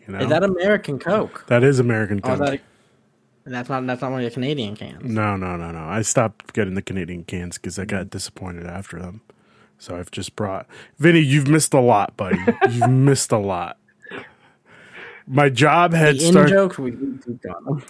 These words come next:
Speaker 1: my job had started selling. Sorry, Ryan, to take over the show for a sec, but, you know, I figured I'd give some
Speaker 2: That's all
Speaker 1: backstory.
Speaker 2: good.
Speaker 1: My job started
Speaker 2: Of course.
Speaker 1: selling, um,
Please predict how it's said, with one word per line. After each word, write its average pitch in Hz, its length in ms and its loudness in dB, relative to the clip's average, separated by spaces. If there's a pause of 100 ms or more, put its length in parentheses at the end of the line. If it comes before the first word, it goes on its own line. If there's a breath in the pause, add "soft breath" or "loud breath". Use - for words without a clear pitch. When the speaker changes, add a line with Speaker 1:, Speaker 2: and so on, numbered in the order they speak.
Speaker 1:
my 143 280 4
job 143 600 4
had 151 180 4
started 135 420 4
selling. 139 520 4 (120)
Sorry, 117 360 2
Ryan, 113 320 0
to 107 220 -4 (200)
take 113 240 -2
over 107 180 -2
the 101 80 -2
show 107 220 -4
for 113 160 -8
a 104 60 -6
sec, 117 240 -6 (100)
but, 113 180 -6
you 135 120 -8
know, 117 200 -6
I 120 40 -14
figured 117 320 -6
I'd 107 80 -4
give 110 160 -4
some 107 260 -6
Speaker 2:
That's 101 200 -2
all 147 60 -2
Speaker 1:
backstory. 101 160 -4
Speaker 2:
good. 113 140 -4 (640 soft breath)
Speaker 1:
My 131 240 4
job 143 420 4
started 151 460 4
Speaker 2:
Of 139 80 -6
course. 196 80 0
Speaker 1:
selling, 135 520 4 (140)
um, 113 680 -2